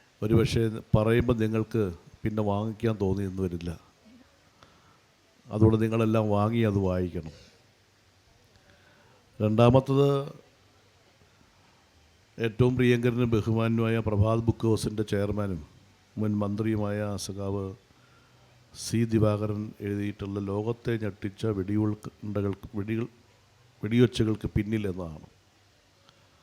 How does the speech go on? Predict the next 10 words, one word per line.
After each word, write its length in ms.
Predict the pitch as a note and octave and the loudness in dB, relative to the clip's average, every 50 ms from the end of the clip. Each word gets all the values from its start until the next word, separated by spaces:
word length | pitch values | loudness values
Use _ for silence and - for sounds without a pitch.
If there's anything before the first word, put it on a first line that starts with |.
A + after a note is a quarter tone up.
| _ _ _ _ _ _ _ _ _ _ _ _ _ _ _ _ | _ _ _ _ _ _ _ _ _ _ _ _ _ _ _ _
അത് 120 | - - - C3+ | -8 -2 0 0
ശരിക്കും 300 | B2+ A#2+ B2 C#3 C3+ B2 A#2 A#2 | 2 2 4 4 2 2 2 0
ആധികാരികമായി 880 | A#2+ B2+ C3 C3 B2+ B2+ B2+ B2+ C3 B2+ B2 A#2+ A2+ A2 A2 A2+ A2+ A#2 B2 B2+ - - - _ _ _ _ _ _ _ _ _ _ _ _ _ _ _ _ _ _ _ _ _ _ _ _ _ - | 0 0 2 2 2 2 2 2 0 0 0 0 0 0 0 -2 -2 -4 -6 -10 -12 -16 -18 _ _ _ _ _ _ _ _ _ _ _ _ _ _ _ _ _ _ _ _ _ _ _ _ _ -8
നടന്ന 380 | G#2+ A2 A2+ A2+ B2 B2+ C3+ C#3 C#3+ C#3+ C3+ - - - - - - | -6 -2 -2 -2 0 0 0 0 0 -2 -4 -10 -16 -14 -12 -6 -4
സംഭവങ്ങളെ 540 | A2+ A2 A2 A2+ A#2+ B2 B2 A#2+ B2 B2 B2 A#2 - | -4 -2 2 4 4 4 4 2 2 0 0 0 -2
സംബന്ധിച്ച് 560 | A#2 G#2+ G#2+ A2+ G#2+ A2 A2+ G#2 - - A#2 A#2+ B2+ - - - _ _ _ _ _ _ _ _ _ _ _ _ _ _ _ _ _ _ _ _ _ _ G#2 | -4 -4 -4 -4 -4 -6 -6 -6 -6 -6 -6 -6 -8 -10 -14 -18 _ _ _ _ _ _ _ _ _ _ _ _ _ _ _ _ _ _ _ _ _ _ -4
വളരെ 240 | A2+ B2 B2 A#2+ A#2 A2+ | -2 0 2 2 2 2
വ്യക്തമായി 580 | G#2+ - - B2+ B2 A#2+ A#2+ A#2 A#2+ A#2+ B2+ C3+ D#3 F3+ F#3 D#3 D3 _ _ _ _ _ _ _ _ _ _ _ _ _ _ _ _ _ _ _ | 0 0 0 0 2 2 2 2 2 2 0 -2 -6 -10 -12 -16 -20 _ _ _ _ _ _ _ _ _ _ _ _ _ _ _ _ _ _ _
എഴുതിയിട്ടുള്ള 640 | - A2+ A2+ A#2 A2+ A#2 A#2+ A2+ - A2+ A2 A2 A2 A2 G#2+ G#2+ A2 - - - - - | -2 -2 0 0 0 0 0 -2 -2 -4 -2 -2 -2 -2 -2 -6 -8 -14 -20 -14 -10 -8
ഒരു 120 | G#2 G2+ | -6 -4